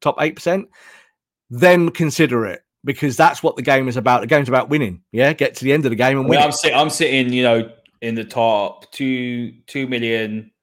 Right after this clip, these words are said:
Speaker 2: two point six million.
Speaker 1: Yeah, so I
Speaker 2: So
Speaker 1: think you're on, I think you're on the cusp. So if you're
Speaker 2: Yeah.
Speaker 1: in that one to two million bracket and you can feel that your original picks are not working, then you need to go back to the, the drawing board and the strategy. And a lot of people will, will panic with that and they'll go, I need to change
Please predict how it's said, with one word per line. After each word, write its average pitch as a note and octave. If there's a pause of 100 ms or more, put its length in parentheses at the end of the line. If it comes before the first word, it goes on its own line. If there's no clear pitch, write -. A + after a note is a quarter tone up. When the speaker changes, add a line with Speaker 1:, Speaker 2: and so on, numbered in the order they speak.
Speaker 2:
two -
point A#2+
six G#2
million. F#2 (300)
Speaker 1:
Yeah, G#3
so G3+
I A3
Speaker 2:
So -
Speaker 1:
think C#4
you're A3+
on, C4+ (120)
I A#3+
think B3
you're G#3+
on G3+
the G3+
cusp. -
So F3
if F#3+
you're C4
Speaker 2:
Yeah. A#3+
Speaker 1:
in G#3+
that E3+
one F#3+
to F3+
two F#3
million F3
bracket B2 (280)
and D#3+
you E3
can E3
feel F3
that D#3+
your D#3+
original D3
picks -
are D3+
not C#3+
working, D#3+
then C#3
you D#3+
need E3+
to -
go C#3+
back D3+
to -
the, C3
the C#3
drawing D#3
board A#2
and B2
the B2
strategy. B2 (280)
And E3+
a F#3+
lot A3+
of E3
people F3+
will, E3
will F3
panic D#3+
with C3
that B2+
and D#3
they'll D3
go, D3 (280)
I C#3
need D#3
to C3
change D#3+